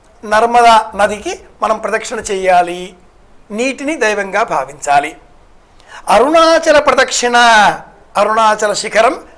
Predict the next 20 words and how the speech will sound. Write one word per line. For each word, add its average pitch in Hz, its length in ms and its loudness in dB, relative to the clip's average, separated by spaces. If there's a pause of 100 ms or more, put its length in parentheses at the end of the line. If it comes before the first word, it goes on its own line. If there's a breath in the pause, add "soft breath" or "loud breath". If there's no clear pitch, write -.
(240 soft breath)
పరిక్రమ, 196 600 0 (400)
కొండని 220 480 0 (120)
దైవంగా 202 560 -2 (140)
భావించాలి. 143 800 -10 (1160 soft breath)
ఇవి 302 540 2 (120)
మనకు 277 280 2
అందుబాటులో 269 680 2
అవకాశంలో 254 640 0
ఉన్నవి. 247 380 -4 (1080 soft breath)
అందుబాటులో 247 720 2
అవకాశంలో 240 760 0
లేని 226 340 2
కఠినమైన 285 680 0
యాత్రారూపంగా 226 1120 2
మనం 208 260 -2
కొండ 220 300 -2
శిఖరం 240 420 -2
వైపుగా 226 420 0
ప్రయాణం 208 580 -4
చేస్తే 196 720 -2